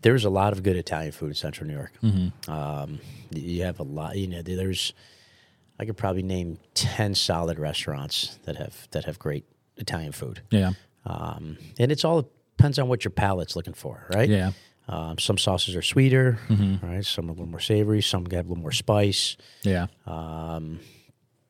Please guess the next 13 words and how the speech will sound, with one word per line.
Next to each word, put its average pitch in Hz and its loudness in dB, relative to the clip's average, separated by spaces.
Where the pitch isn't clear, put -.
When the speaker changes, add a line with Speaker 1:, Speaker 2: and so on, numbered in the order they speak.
Speaker 1:
but, 87 0
uh, - -6
I 82 0
think, 90 0
yeah, 85 0
I 87 2
think 107 0
Central, 95 0
uh, 85 0
New 87 -2
York 98 2
has 80 -4
a 73 -6